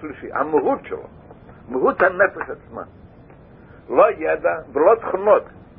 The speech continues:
תכונות זה כמה שזה יהיה יותר דבר פנימי מידע. אבל זה גם כן לא מהות הנפש. יש מהות הנפש. ידע צחם. נפש הצומחת ו-, נפש אחרת מנפש הדוממת.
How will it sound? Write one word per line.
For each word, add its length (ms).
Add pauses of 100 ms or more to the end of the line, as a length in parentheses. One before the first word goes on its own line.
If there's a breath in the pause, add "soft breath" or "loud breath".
(340)
תכונות 320
זה 60 (100)
כמה 240
שזה 200
יהיה 160
יותר 300 (180)
דבר 220
פנימי 280
מידע. 520 (420 loud breath)
אבל 140
זה 60
גם 200
כן 100
לא 120
מהות 280
הנפש. 340
יש 200
מהות 300
הנפש. 420 (960 loud breath)
ידע 300
צחם. 300 (1600)
נפש 440
הצומחת 800
ו-, 100 (840)
נפש 400
אחרת 400
מנפש 280
הדוממת. 380